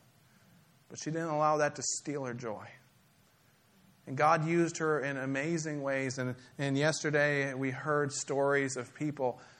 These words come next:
person after person, who was impacted by her life. She could have easily given up. She could have easily saying, said, "I have a disability. I can't be used by God."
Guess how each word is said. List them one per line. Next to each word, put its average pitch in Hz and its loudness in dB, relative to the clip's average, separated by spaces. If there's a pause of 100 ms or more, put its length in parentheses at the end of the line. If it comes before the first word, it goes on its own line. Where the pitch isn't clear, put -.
(200)
person 170 2
after 151 0
person, 139 -6
who 127 -8
was 120 -8
impacted 135 -6
by 120 0
her 120 -8
life. - -12 (100)
She - -4
could 185 2
have 175 4
easily 160 4
given 143 2
up. 131 -4
She 143 -4
could 160 0
have 139 -2
easily 160 2
saying, 147 0 (260)
said, 147 4
"I 151 8
have 170 8
a 160 4
disability. 156 2
I 139 4
can't 160 0 (340)
be 160 4
used 156 4
by 139 2
God." 127 2